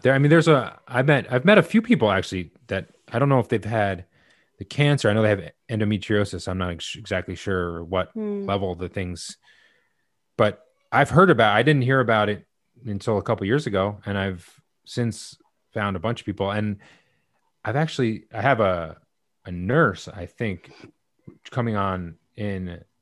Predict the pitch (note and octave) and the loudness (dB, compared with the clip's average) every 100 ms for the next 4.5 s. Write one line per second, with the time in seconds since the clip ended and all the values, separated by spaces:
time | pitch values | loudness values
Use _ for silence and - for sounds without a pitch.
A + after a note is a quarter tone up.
0 | _ _ _ _ - A#2+ G2+ F#2+ G#2+ G#2 | _ _ _ _ -8 -6 -4 -6 -4 -4
1 | F#2 F2 - - A2+ A#2 G#2 F#2 - _ | -4 -8 -10 -6 -2 2 2 2 -6 _
2 | _ _ B2 A#2+ C3+ A2 G#2+ G2 - C#3+ | _ _ -2 0 2 2 0 -2 -4 -2
3 | D3+ A2 G2 F2+ F2 F2+ E2+ D#2+ - E2 | -2 -2 -2 -4 -6 -10 -10 -12 -16 -20
4 | - - - G#3+ G3+ | -20 -14 -8 -8 -8